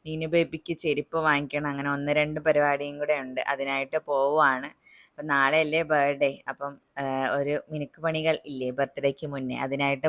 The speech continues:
പോവുകയാണ് കേട്ടോ. നമ്മൾ ആൾട്ടോയിലാണ് കേട്ടോ പോയത്. കാരണം ഈ പരവൂര് പാർക്ക് ചെയ്യാനേ സ്ഥലമില്ല, ഒരിടത്തും സ്ഥലമില്ല. പാർക്കിംഗ് ഏരിയ വളരെ മോശമാണ്. ഇത് മോശമല്ല, പാർക്കിംഗ് ഏരിയ ഇല്ല. അപ്പം ഞാൻ ദാണ്ടെ സ്റ്റിച്ച് ചെയ്യാനായിട്ട്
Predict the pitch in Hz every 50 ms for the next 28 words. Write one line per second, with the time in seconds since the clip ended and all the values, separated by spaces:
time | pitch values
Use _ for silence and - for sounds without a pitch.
0 | 147 147 143 135 139 143 147 135 127 127 127 127 123 - 139 151 151 160 170 170
1 | 160 151 156 160 156 - - 185 190 196 185 165 143 135 135 135 135 123 139 143
2 | 143 - 139 135 131 131 131 123 131 _ - - - - _ - 190 190 190 196
3 | 196 196 190 190 - 185 160 147 165 170 175 175 160 - 170 175 _ - 165 151
4 | 160 175 - _ - 214 175 175 156 147 147 143 143 143 143 143 139 139 147 165
5 | 180 - _ - 160 139 135 139 135 120 113 82 78 - - _ _ _ _ _
6 | _ _ 170 175 180 190 196 220 208 175 170 165 - - 180 208 196 - 185 151
7 | 139 147 156 151 131 127 143 160 - - 160 147 147 151 - - 185 180 175 165
8 | 156 147 143 160 170 160 160 143 139 143 147 151 156 180 185 190 - - _ _
9 | _ _ 143 131 131 139 139 - - 170 156 147 127 123 120 - - 151 165 143
10 | 139 151 185 - 294 254 226 220 233 220 208 - _ - - - 185 170 170 175
11 | - - 208 208 202 202 208 220 220 180 175 190 190 175 - - - _ - -
12 | - - _ _ _ _ _ _ _ _ _ - 156 156 170 175 180 160 156 170
13 | 185 - 165 156 156 156 160 160 - - 156 147 - - - 170 165 156 - -
14 | 151 143 151 156 147 143 143 147 151 143 143 139 127 - 147